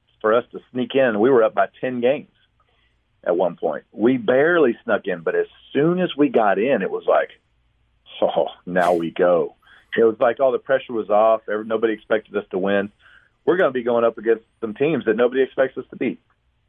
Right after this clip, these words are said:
You know, there's gonna be that great Dodger team in there. There's gonna be that great Mets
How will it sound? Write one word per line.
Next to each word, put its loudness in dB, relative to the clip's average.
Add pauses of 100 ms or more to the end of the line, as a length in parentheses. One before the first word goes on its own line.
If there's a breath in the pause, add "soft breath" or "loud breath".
You -2
know, 4
there's 0
gonna -2
be 2 (240 loud breath)
that 0
great 0
Dodger 0
team -8
in -2
there. 2
There's -2
gonna -4
be -4
that 0
great -2
Mets 0